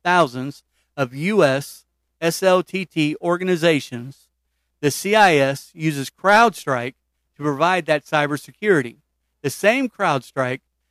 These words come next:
with ties to the Obama administration, the same CrowdStrike who lied and covered up, if you listen to the last, uh, the last episode, up the D N C hack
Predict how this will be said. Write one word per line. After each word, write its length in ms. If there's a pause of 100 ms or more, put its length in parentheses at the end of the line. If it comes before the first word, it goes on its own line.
(360)
with 200
ties 420
to 180
the 140
Obama 460
administration, 880 (280)
the 100
same 400
CrowdStrike 680 (320)
who 220
lied 340
and 160
covered 360
up, 300
if 160
you 100
listen 260
to 60
the 80
last, 420
uh, 240 (280)
the 80
last 300
episode, 600 (340)
up 320
the 100
D 280
N 100
C 300
hack 360